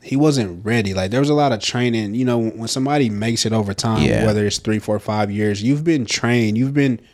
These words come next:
Speaker 1: groomed.
Speaker 2: Right.
Speaker 1: Basically on, on how to be the star. Lil Baby just happened to wake up one day and, and became the star.
Speaker 2: Drake.
Speaker 1: You know what I'm saying?
Speaker 2: Drake.
Speaker 1: So he just,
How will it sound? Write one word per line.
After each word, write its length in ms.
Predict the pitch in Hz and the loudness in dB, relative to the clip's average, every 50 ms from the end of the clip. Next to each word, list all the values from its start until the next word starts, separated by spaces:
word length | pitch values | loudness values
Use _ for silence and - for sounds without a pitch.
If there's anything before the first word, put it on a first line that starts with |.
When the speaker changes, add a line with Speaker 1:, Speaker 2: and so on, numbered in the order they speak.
| _ _ _ 123 | _ _ _ -10
Speaker 1:
groomed. 680 | 107 104 101 101 117 127 139 131 117 104 92 87 - - | -8 -8 -6 -2 0 2 4 4 2 0 -2 -6 -8 -4
Speaker 2:
Right. 340 | - 85 76 69 71 64 - - 113 | 0 2 4 4 4 2 -2 -4 -2
Speaker 1:
Basically 420 | 113 120 127 - - 120 113 110 | 0 0 2 2 0 0 0 -2
on, 220 | 107 107 107 104 - - | -2 -2 -4 -6 -8 -8
on 180 | - 117 110 104 | -8 -6 -6 -6
how 260 | - - - 123 135 | -6 -2 0 0 2
to 80 | - 117 | 2 0
be 160 | 104 107 104 | -2 -2 -4
the 120 | 98 98 92 | -4 -2 -4
star. 360 | - - 90 82 82 87 - - - _ - - | -2 -2 -2 -4 -4 -6 -10 -12 -20 _ -4 0
Lil 140 | 127 120 | 0 0
Baby 360 | 117 107 120 139 160 165 160 147 | 2 2 2 2 4 2 2 2
just 220 | 127 127 120 - | 0 0 -2 -2
happened 480 | - - - - 135 135 139 135 127 - | -4 -2 0 0 0 2 2 0 0 0
to 80 | 120 | -2
wake 320 | 104 101 117 117 110 - - | 0 2 2 2 2 4 2
up 180 | 127 120 113 | 2 2 2
one 240 | 110 110 110 104 101 | 0 0 0 2 2
day 320 | 101 104 107 104 101 107 | 2 2 0 0 0 -2
and, 120 | 113 101 90 | -4 -4 -4
and 260 | - 104 101 98 98 - _ _ _ _ _ _ _ | -6 -6 -8 -8 -10 -14 _ _ _ _ _ _ _
became 480 | - 110 110 - - 135 131 135 127 107 | -8 -6 -6 -4 -4 -2 -2 0 -2 -2
the 80 | 110 | -2
star. 300 | - - - - 127 135 | -2 -2 -2 0 0 2
Speaker 2:
Drake. 320 | 123 127 117 123 123 - - - _ _ | 2 2 2 0 -2 -6 -14 -20 _ _
Speaker 1:
You 140 | 123 135 151 | -2 0 2
know 100 | 160 156 | 2 2
what 60 | 160 | 2
I'm 100 | 160 151 | 0 0
saying? 220 | 143 - 156 156 135 | -2 -2 0 0 2
Speaker 2:
Drake. 280 | 123 120 120 - - - _ - _ _ _ | 2 2 0 -2 -6 -20 _ -20 _ _ _
Speaker 1:
So 460 | - - 123 123 120 120 113 110 87 | -6 -2 0 2 4 4 2 2 0
he 220 | 90 87 - 156 156 | -4 -2 -2 -2 0
just, 420 | 151 160 156 147 127 - - - | 2 2 2 2 0 -2 -6 -8